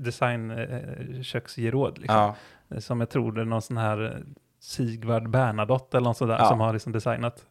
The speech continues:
Speaker 1: typ nittonhundrafemtiosex eller något.
Speaker 2: Ja, ja, just det.
Speaker 1: <laughs> Och så tänkte jag på, vad finns det för roliga namn för röda, röd, röda, röda Klara? Kommer jag tänka på. Jag har nämligen en sån konservöppnare då.
Speaker 2: Ja, ja, ja.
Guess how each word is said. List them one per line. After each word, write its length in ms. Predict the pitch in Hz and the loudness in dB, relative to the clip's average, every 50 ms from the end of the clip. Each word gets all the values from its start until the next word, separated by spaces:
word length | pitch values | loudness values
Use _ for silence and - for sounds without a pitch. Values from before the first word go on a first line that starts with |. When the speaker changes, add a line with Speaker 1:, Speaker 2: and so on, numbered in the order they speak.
| _ _ - | _ _ -6
Speaker 1:
typ 220 | 123 123 - - | -6 -6 -6 -4
nittonhundrafemtiosex 1080 | 143 123 110 - 120 110 110 113 113 110 - 120 113 113 - 107 110 110 - - - - | -4 -4 -2 -2 -4 -2 -2 -2 -4 -2 -2 -2 -2 -2 -4 -4 -4 -4 -6 -10 -14 -10
eller 120 | - 127 123 | -6 -4 -4
något. 160 | - - - - | -4 -4 -6 -10
Speaker 2:
Ja, 80 | - - - 110 101 | -14 -12 -8 -4 -2
ja, 60 | 101 98 | -2 -2
just 280 | 98 127 - - - | 0 -2 -4 -4 -4
det. 60 | - - | -6 -10
Speaker 1:
<laughs> 60 | - - - - - - - - _ | -12 -14 -16 -16 -16 -16 -16 -16 _
Och 140 | - 135 117 | -2 0 2
så 320 | - 139 131 127 123 123 - 127 - - - - _ - | 4 6 6 8 6 6 4 0 -6 -10 -16 -20 _ -4
tänkte 260 | - 151 127 - 127 | -2 -2 -2 -2 -2
jag 40 | - | -2
på, 80 | 139 | -2
vad 140 | 131 143 156 | -2 -2 -2
finns 140 | - 160 - | -4 -8 -6
det 60 | - | -4
för 100 | 123 123 | -4 -4
roliga 200 | 131 127 113 110 | -4 -2 -4 -4
namn 220 | 113 113 110 107 98 | -4 -4 -6 -6 -6
för 120 | - 113 | -8 -8
röda, 560 | 110 120 123 123 117 120 110 113 110 - - - - | -6 -6 -6 -8 -8 -10 -12 -14 -14 -14 -14 -12 -12
röd, 440 | 135 113 120 120 117 131 120 120 - 127 - | -10 -8 -8 -8 -8 -10 -10 -12 -14 -14 -16
röda, 260 | - 131 131 - - 123 - 127 | -14 -14 -12 -12 -12 -12 -10 -10
röda 180 | 127 - - - | -10 -10 -12 -14
Klara? 480 | - - - 139 151 - - 113 120 | -16 -10 -10 -8 -8 -6 -6 -6 -4
Kommer 140 | - 147 151 | -2 0 0
jag 60 | 143 | 2
tänka 240 | 143 156 143 - 123 | 2 0 0 0 -2
på. 160 | 117 120 117 - - - - - - | -2 -2 -2 -4 -8 -14 -16 -8 -6
Jag 100 | - 117 | -2 2
har 200 | 123 139 151 160 | 4 4 6 6
nämligen 280 | 165 143 127 123 117 | 6 4 2 2 0
en 80 | 113 110 | -2 -2
sån 260 | - 117 107 107 98 | -2 -4 -4 -4 -6
konservöppnare 680 | - 113 104 - 120 117 113 117 107 - - 127 135 147 | -8 -10 -8 -6 -6 -6 -6 -6 -10 -8 -6 -6 -4 -4
då. 120 | 135 117 - _ - | -6 -6 -8 _ -4
Speaker 2:
Ja, 280 | - 113 120 135 156 160 | 0 2 2 2 2 0
ja, 120 | 147 143 143 | -4 -6 -6
ja. 160 | 143 151 | -8 -10